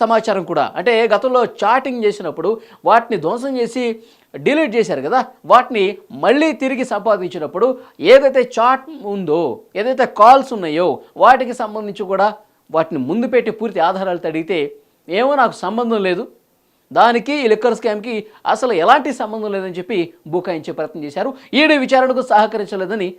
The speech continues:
సమాచారం వస్తుంది. ఈడీ కోర్టులో గతంలో వాదనల సందర్భం కూడా ఇదే చేసింది, అందుకే కస్టడీ పొడిగించారు.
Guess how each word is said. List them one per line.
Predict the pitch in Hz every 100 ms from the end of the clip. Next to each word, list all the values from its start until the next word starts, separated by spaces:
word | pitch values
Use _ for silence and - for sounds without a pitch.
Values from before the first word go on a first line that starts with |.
| _ 156
సమాచారం | 160 151 147
వస్తుంది. | 131 135 101 _ -
ఈడీ | 156 247 285
కోర్టులో | 214 262 285 277 185 208
గతంలో | 294 285
వాదనల | 175 247 311
సందర్భం | 269 277 262 262
కూడా | 294
ఇదే | 247 254
చేసింది, | 233 233 240 139 - _ -
అందుకే | 139 233 294
కస్టడీ | 247 226 254
పొడిగించారు. | 233 247 254 202 139